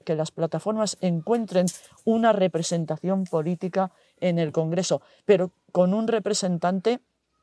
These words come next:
como ocurre a-, como ha ocurrido ahora en el caso de Teruel Existe, eh, íntegro, honesto, o sea, ir, querer participar en política, pero con integridad, honestidad y sin perder esa base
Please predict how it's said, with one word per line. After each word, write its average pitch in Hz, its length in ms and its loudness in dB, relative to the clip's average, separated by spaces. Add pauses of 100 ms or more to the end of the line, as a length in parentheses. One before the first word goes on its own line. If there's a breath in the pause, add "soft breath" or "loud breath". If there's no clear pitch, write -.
(280)
como 190 220 4
ocurre 180 400 2
a-, 151 240 2
como 151 180 -2
ha - 20 4
ocurrido 180 400 0
ahora 180 140 2
en 165 80 0
el 147 100 -4
caso 165 520 -2
de 151 360 -2 (320 soft breath)
Teruel 175 360 2
Existe, 202 500 -2 (320 soft breath)
eh, 170 240 2
íntegro, 240 640 2 (540)
honesto, 190 480 2
o - 20 0
sea, 196 260 4
ir, 262 240 2 (460)
querer 277 260 4
participar 190 460 0
en 180 80 2
política, 247 420 2
pero 175 200 2
con 175 260 2
integridad, 180 640 0
honestidad 202 520 2 (280 loud breath)
y 220 160 2
sin 202 260 -2
perder 208 400 2 (360 soft breath)
esa 202 640 4
base 170 840 2